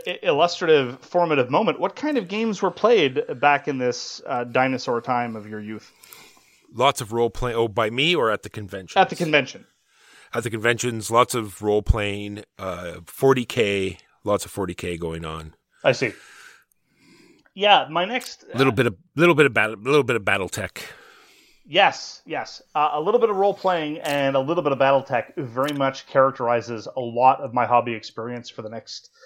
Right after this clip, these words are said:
Speaker 1: few years after my i-, initial forays. I remember, I think I was, uh, maybe ten, eleven, twelve. I'm not a hundred percent sure. Uh, for Christmas, my parents got me the D and D Basic Red Box,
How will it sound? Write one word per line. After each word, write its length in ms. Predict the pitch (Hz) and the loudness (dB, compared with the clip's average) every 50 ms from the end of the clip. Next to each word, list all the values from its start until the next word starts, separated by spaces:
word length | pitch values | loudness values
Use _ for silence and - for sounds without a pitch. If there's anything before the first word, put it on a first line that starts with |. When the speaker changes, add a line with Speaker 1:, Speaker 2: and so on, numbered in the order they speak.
| - - - _ _ _ _ | -20 -20 -20 _ _ _ _
Speaker 1:
few 240 | - - - 147 135 | -20 -10 -4 -2 -2
years 400 | 127 117 117 123 127 131 131 127 | -2 0 0 2 2 2 2 4
after 260 | 139 127 - - 139 | 2 2 2 0 -8
my 220 | 123 120 117 117 113 | -6 -2 -2 -2 -2
i-, 320 | 117 131 - 131 135 135 - | -4 -6 -6 -8 -8 -8 -8
initial 340 | 156 135 127 123 - 131 113 | -8 -6 -6 -6 -6 -8 -10
forays. 400 | - - 127 131 143 160 151 135 | -6 -4 -2 0 0 0 0 2
I 60 | 143 | 2
remember, 540 | 135 139 143 151 202 156 143 131 127 131 - | 0 0 0 -4 -2 0 0 0 0 -2 -2
I 180 | 120 123 120 117 | -4 -4 -4 -4
think 220 | - - 190 - | -6 -8 -8 -4
I 80 | 135 123 | -4 -4
was, 320 | 120 120 113 104 - - - | -4 -4 -6 -8 -10 -10 -12
uh, 60 | 127 117 _ - | -14 -14 _ -14
maybe 320 | - 135 131 120 117 110 | -8 -6 -6 -6 -6 -12
ten, 200 | - - - 147 135 | -12 -4 -2 0 2
eleven, 220 | 131 127 123 113 | 2 2 0 -2
twelve. 280 | - - 131 120 113 117 | 0 2 2 2 2 0
I'm 80 | 110 117 | -2 -2
not 120 | 120 117 | -2 -2
a 40 | 113 | -2
hundred 120 | 120 117 | -4 -6
percent 220 | - - 127 117 - | -8 -10 -12 -10 -10
sure. 280 | - 139 127 117 - _ - - - - - - _ - - | -8 -8 -8 -8 -10 _ -20 -20 -20 -20 -20 -20 _ -6 0
Uh, 180 | - 127 135 | 2 2 2
for 160 | 131 - - - | 2 0 -8 -4
Christmas, 600 | - - 226 214 - 165 151 139 135 - - 127 | 2 4 4 4 4 2 2 2 2 0 -10 -10
my 280 | 160 143 135 135 135 - | -4 0 2 2 2 0
parents 560 | - - 156 156 151 143 131 127 - - - | -2 0 0 2 2 0 -2 -4 -6 -12 -8
got 340 | 139 127 135 135 139 135 131 | 2 6 6 6 6 4 -2
me 400 | 131 127 120 117 113 123 123 107 | -6 -4 -4 -6 -8 -10 -12 -12
the 340 | 110 117 113 113 113 110 104 95 | -12 -10 -10 -8 -10 -10 -10 -8
D 160 | 143 180 214 | -8 -6 -6
and 100 | 190 151 | -8 -8
D 100 | 170 170 147 | -8 -10 -6
Basic 360 | 151 170 160 139 - 139 - | -4 -4 -4 -4 -8 -12 -8
Red 240 | 117 127 170 180 143 | 0 2 2 4 4
Box, 460 | 127 110 98 110 - - - - - | 2 0 0 -2 -8 -12 -14 -14 -14